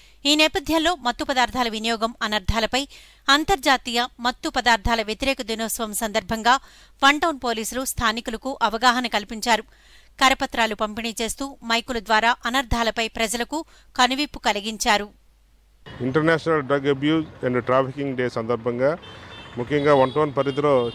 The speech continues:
Speaker 2: చాలామంది యువత అందరూ కూడాను డ్రగ్స్ వాటికి అలవాటు పడిపోయి వాళ్ళ యొక్క జీవితాలు నాశనం చేసుకుంటున్నారు. ముఖ్యంగా ఇంజనీరింగ్ స్టూడెంట్స్ కూడా ఈ విధంగా నాశనం చేసుకుంటున్నారు.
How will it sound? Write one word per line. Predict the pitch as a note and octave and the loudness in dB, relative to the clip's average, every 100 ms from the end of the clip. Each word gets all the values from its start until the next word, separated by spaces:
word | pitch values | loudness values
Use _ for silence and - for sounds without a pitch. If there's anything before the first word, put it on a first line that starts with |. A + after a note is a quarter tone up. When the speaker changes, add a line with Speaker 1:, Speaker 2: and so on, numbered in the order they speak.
| - | 0
Speaker 2:
చాలామంది | B2 C3+ C#3 C3+ C3 B2+ | 2 4 2 0 0 -2
యువత | A#2+ C3 | -2 -2
అందరూ | C3+ B2 C3+ | -2 -2 -2
కూడాను | B2+ B2+ B2+ B2 D3 D#3+ G#2+ | 0 2 2 2 -2 -6 -2
డ్రగ్స్ | C3 C3 - | -2 -2 0
వాటికి | D3+ C#3+ C#3 D3+ | 2 2 0 0
అలవాటు | C3+ C#3+ | 2 0
పడిపోయి | C3 C3+ B2+ C#3+ | -2 -6 -2 0
వాళ్ళ | C3 B2+ | 0 0
యొక్క | B2 B2 C#3 A#2 G#2+ - - A2+ | -2 0 0 2 -2 -10 -14 -4
జీవితాలు | C#3+ C#3+ D3 | -2 2 4
నాశనం | B2+ C3 C#3 | 4 2 0
చేసుకుంటున్నారు. | C3 B2 C3 A#2 B2 C3+ | 0 -2 -4 2 2 2
ముఖ్యంగా | C#3+ B2 D#3 D3+ D3 B2 | 0 0 0 4 4 4
ఇంజనీరింగ్ | A#2 B2+ D3 D3 | 0 0 0 0
స్టూడెంట్స్ | - C3+ C#3 B2+ | -2 -2 -2 0
కూడా | C#3+ D3 | 4 4
ఈ | C#3 | 4
విధంగా | B2+ C#3 C#3+ | 2 2 2
నాశనం | B2+ A#2+ C3+ | 2 2 0
చేసుకుంటున్నారు. | B2+ A#2+ B2 A#2+ A#2+ D3 | -4 -4 -4 0 0 0